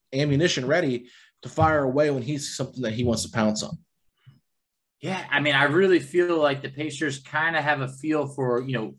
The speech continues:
Speaker 2: who's gonna be over there. And if, if there's someone close, they will pounce. And I, I, I thought that something w-, that was interested was basically, you know, Pritchard said he'd be shocked if he can't get the guy that he wanted in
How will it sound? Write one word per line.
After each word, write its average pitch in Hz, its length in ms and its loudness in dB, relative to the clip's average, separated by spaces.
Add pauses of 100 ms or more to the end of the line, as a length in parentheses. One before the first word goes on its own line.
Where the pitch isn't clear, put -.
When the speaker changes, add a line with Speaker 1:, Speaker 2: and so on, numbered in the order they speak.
Speaker 2:
who's 180 240 -4
gonna 143 220 -2
be 135 200 2
over 131 220 2
there. 127 240 0
And 120 160 -8
if, 113 160 -10
if 120 140 -12
there's 117 180 -8
someone 151 260 -4
close, 151 380 -2 (280)
they 151 200 4
will 143 320 4
pounce. 110 440 -8
And 131 120 -2
I, 131 40 0
I, 131 280 -4
I 135 60 -2
thought 190 300 -2
that 156 260 -2 (320)
something 190 320 0
w-, 175 160 -2
that 165 120 2
was 147 160 0
interested 151 460 -4
was 139 160 0
basically, 156 760 -2 (380)
you 175 80 -2
know, 165 140 2
Pritchard 202 400 -4
said 185 220 0
he'd 147 220 -6
be 151 120 -4
shocked 139 680 0
if 135 100 -10
he 151 180 -6
can't 156 440 -6
get 135 440 -2
the 123 80 -4
guy 131 340 2
that 123 120 -4
he 135 180 -2
wanted 135 460 0
in 143 340 -4